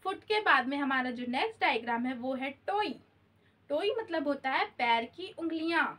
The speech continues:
okay, so students, toy की spelling है टी ओ ई, टोई। टोई मतलब पैर की उंगलियां। ओके, so students, आप लोग भी मेरे साथ repeat करिए, टोई। टोई मतलब होता है पैर की उंगलियां। टोई की spelling है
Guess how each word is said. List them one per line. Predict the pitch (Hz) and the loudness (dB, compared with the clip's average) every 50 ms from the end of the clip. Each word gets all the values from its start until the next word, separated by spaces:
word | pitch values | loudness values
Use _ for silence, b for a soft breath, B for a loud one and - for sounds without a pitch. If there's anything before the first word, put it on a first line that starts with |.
| - _ - | -14 _ -12
okay, | - 254 - 403 508 679 740 b b b b b b _ _ | -10 -4 -2 0 2 0 0 b b b b b b _ _
so | - 403 | -4 -4
students, | 403 - 277 247 262 254 277 349 494 508 - _ _ _ - | -4 -4 -4 -2 2 2 4 2 2 -2 -6 _ _ _ -4
toy | 302 320 392 | -2 -2 0
की | 415 403 494 440 | 0 0 -2 -2
spelling | - - 320 262 254 262 262 254 254 | 0 2 2 2 2 2 0 -2 0
है | 254 302 392 415 - - | 0 0 0 0 -4 -8
टी | 285 294 320 392 453 453 - | -8 -6 -6 -6 -6 -6 -4
ओ | 523 262 262 254 - - - - | -2 -2 0 -2 -2 -6 -8 -10
ई, | - 359 311 220 220 _ | -8 -8 -8 -8 -10 _
टोई। | - 226 220 214 240 320 415 539 - | 0 2 2 4 2 2 0 -2 -2
टोई | 277 240 240 254 262 | -4 -2 -2 0 0
मतलब | 262 262 247 277 349 427 523 523 - | -2 -2 0 2 4 4 4 2 0
पैर | - 262 233 220 226 | 0 2 2 2 0
की | 233 233 - 294 | -2 -4 -4 -2
उंगलियां। | 294 285 285 277 277 285 285 269 269 277 277 - _ _ _ - | 0 0 0 0 0 -2 -2 -2 -2 -4 -8 -12 _ _ _ -14
ओके, | 226 226 - 349 427 587 740 719 - _ _ _ b b b b b b b b _ - | -12 -6 -2 0 2 2 2 0 -4 _ _ _ b b b b b b b b _ -4
so | - 415 415 | -2 -2 -2
students, | 403 - - - 269 277 370 440 - - - - | -4 -6 -2 0 2 2 2 2 -2 -6 -4 0
आप | 240 247 247 | 0 0 2
लोग | 262 302 - | 0 -2 -2
भी | 359 | -4
मेरे | 359 370 359 285 285 285 | -6 -6 -6 -6 -6 -4
साथ | - 262 262 320 415 466 - | 0 4 6 6 6 4 2
repeat | - - 226 - 233 226 226 226 | -4 -10 -10 -8 -8 -8 -8 -8
करिए, | - 269 254 262 254 302 339 370 - | -6 -6 -6 -4 -2 -2 -2 -2 -2
टोई। | 285 254 254 247 285 339 440 622 b b b b b b b _ _ - | -2 -2 0 -2 -2 -2 -4 -6 b b b b b b b _ _ 0
टोई | - 285 311 359 440 | 2 2 2 2 2
मतलब | 453 370 285 311 320 277 285 | 0 0 0 0 0 2 0
होता | 269 - - 233 226 233 | 0 0 0 0 0 2
है | 247 254 277 370 392 | 2 4 4 4 2
पैर | - 294 269 - 226 226 | 2 2 2 2 2 0
की | 226 240 269 | 0 -2 -4
उंगलियां। | 277 262 262 285 311 339 415 453 440 | -6 -4 -4 -2 0 0 0 0 0
टोई | 370 359 392 | -2 -4 -4
की | 403 - 427 440 | 0 2 2 2
spelling | 427 - - 294 269 277 269 269 277 | 2 2 0 -2 0 -2 -2 -4 -2
है | 330 392 | -2 -2